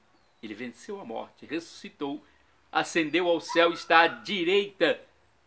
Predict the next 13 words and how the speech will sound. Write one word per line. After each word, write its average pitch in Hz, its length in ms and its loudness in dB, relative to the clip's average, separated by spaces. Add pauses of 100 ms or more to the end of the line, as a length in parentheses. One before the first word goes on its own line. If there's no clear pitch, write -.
(100)
do 147 140 -6
divino 160 480 0
Pai 160 280 2
eterno 151 460 0
como 135 260 -6
nosso 139 520 -2
sumo 233 260 -6
sacerdote, 147 640 -2
nosso 165 300 -4
mediador, 139 640 -2 (220)
nosso 156 280 -2
irmão 127 260 -6
primogênito. 110 680 -12